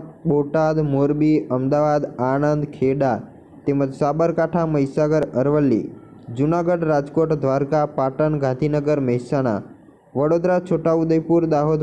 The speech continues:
પંચમહાલ, સુરેન્દ્રનગર તેમજ પોરબંદર અને જામનગરમાં સામાન્ય વરસાદની શક્યતાઓ છે. હવામાન વિભાગે વરસાદને લઈને આગાહી કરી છે.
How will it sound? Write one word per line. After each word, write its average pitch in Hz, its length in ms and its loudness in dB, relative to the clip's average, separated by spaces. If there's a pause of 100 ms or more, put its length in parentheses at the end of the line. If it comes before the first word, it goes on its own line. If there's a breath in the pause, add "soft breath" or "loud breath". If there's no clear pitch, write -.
પંચમહાલ, 147 560 0
સુરેન્દ્રનગર 147 800 0
તેમજ 139 340 0 (140)
પોરબંદર 147 560 2
અને 143 280 -2
જામનગરમાં 143 680 0
સામાન્ય 143 400 0
વરસાદની 135 440 0
શક્યતાઓ 127 600 0
છે. 117 220 -2 (380)
હવામાન 165 440 0
વિભાગે 185 400 2
વરસાદને 175 500 0
લઈને 165 320 2
આગાહી 156 380 2
કરી 160 240 2
છે. 170 220 2